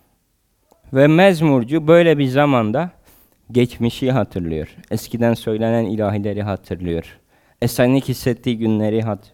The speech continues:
hatırlıyor. Eskiden hissettiği sevinci hatırlıyor. Ama bu hatırlayış onu rahatlatmıyor. Acı çekiyor, üzülüyor. Bilmiyoruz, burada yazmıyor detaylar ama belki de kendini suçluyor. Belki de diyor ki, "Ne güzeldi o günler ama artık yok."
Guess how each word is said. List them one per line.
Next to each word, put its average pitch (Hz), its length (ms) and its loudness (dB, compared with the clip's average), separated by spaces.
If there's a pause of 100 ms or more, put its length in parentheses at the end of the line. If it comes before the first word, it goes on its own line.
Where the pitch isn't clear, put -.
(100)
hatırlıyor. 113 960 -4 (340)
Eskiden 151 420 4
hissettiği 151 540 2
sevinci 123 580 2
hatırlıyor. 107 680 -4 (800)
Ama 175 420 6 (120)
bu 160 560 2 (460)
hatırlayış 147 720 2
onu 139 220 0
rahatlatmıyor. 120 840 -2 (180)
Acı 110 240 -2
çekiyor, 85 460 -8 (180)
üzülüyor. 110 600 -4 (1300)
Bilmiyoruz, 131 560 2
burada 123 220 2
yazmıyor 135 440 4
detaylar 117 440 0
ama 139 240 0
belki 127 260 -2
de 127 100 -2
kendini 110 400 -2
suçluyor. 104 480 -4
Belki 120 280 0
de 123 120 0
diyor 123 140 -2
ki, 120 240 -4
"Ne 127 100 0
güzeldi 104 440 -2
o 92 120 -4
günler 101 260 -6
ama 101 240 -4
artık - 340 -8
yok." 92 260 -6